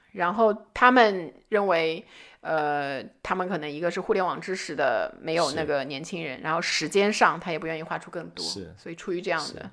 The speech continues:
Speaker 2: 如果从这个特征来讲，我是一个五十岁的人，我就是这样的人。
Speaker 1: 哦，真的吗？
Speaker 2: 哦，真的。
Speaker 1: 哎呀。
Speaker 2: 因为我觉得这样的
Speaker 1: <laughs> 你有哥。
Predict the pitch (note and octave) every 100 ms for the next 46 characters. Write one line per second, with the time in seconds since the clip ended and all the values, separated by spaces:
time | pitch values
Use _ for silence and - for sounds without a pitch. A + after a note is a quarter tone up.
0 | _ _ - B2+ D3 C3+ B2 A#2 A#2+ D3
1 | D#3+ C4+ C3+ A#2+ D3+ A2 A2+ G2+ G2+ G2+
2 | D#2+ C2 G2+ F#2+ F2 - A#2+ G2 G2+ G2
3 | F2 - D#2+ C3+ F#2+ F2 - - - -
4 | - G#3 - - D3 - F#3+ D#3+ D3+ D3
5 | - - - - - _ _ _ _ -
6 | - - - - - - - - - B2+
7 | - - - A3 B3+ C4+ E4+ D#4+ D4+ C4
8 | B3 B3 - A#3 C#4 C4+ C4 C4 A#3+ D#3+
9 | F3+ G3+ G#3 A#3 G3+ D#3 D#3 D#3 - -
10 | D5+ C#4 D4 D4+ C#4+ B3+ C4+